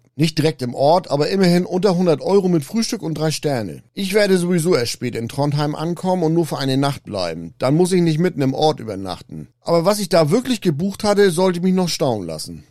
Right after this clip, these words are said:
Von Dombes nach Trondheim sind es noch circa zweihundert Kilometer. In Norwegen braucht man für die Strecke drei Stunden. Vor mir liegt eine wunderschöne Route in Richtung Oppdal,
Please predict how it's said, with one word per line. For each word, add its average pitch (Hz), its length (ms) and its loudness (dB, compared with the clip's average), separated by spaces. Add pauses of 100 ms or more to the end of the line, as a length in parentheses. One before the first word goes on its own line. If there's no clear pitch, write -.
Von 170 180 0
Dombes 202 520 2
nach 147 140 0
Trondheim 208 600 0
sind 190 140 -2
es 165 120 -6
noch 170 160 -2
circa 160 300 0
zweihundert 165 360 0
Kilometer. 156 760 0
In 165 180 -2
Norwegen 202 380 2
braucht 185 260 2
man 170 80 0
für 175 140 -2
die 160 100 -2
Strecke 139 320 -2
drei 117 180 -2
Stunden. 80 480 -8 (120)
Vor 220 200 2
mir 220 140 4
liegt 202 240 -4
eine 170 240 0
wunderschöne 202 560 2
Route 170 320 0
in 151 180 2
Richtung 135 380 -2
Oppdal, 78 580 -6